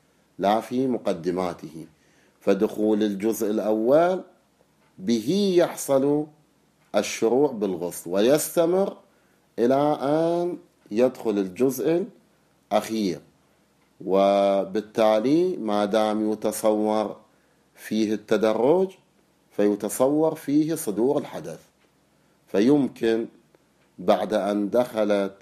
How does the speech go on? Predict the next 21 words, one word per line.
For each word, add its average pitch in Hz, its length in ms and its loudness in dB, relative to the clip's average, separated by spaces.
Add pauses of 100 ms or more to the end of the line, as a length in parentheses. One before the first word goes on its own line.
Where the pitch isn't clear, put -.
(240)
قدم 113 320 4
الشخص 101 380 -4
في - 180 -4
الماء 107 500 0 (640)
يمكن 123 460 0
أن 98 340 0
يحدث 160 640 -2 (720)
قبل 160 320 4
أن 175 440 0
يدخل 139 540 0
رأسه 104 500 0
في - 100 -14
الماء، 82 320 -8 (1080)
فالحدث 98 680 -2
يتصور 131 880 0 (300)
فيه 82 420 -12 (240)
بخلاف 95 480 -4
الدفع. 82 540 -8 (540)
هذا 101 160 4
الفارق 117 500 -2
الأول. 90 480 -6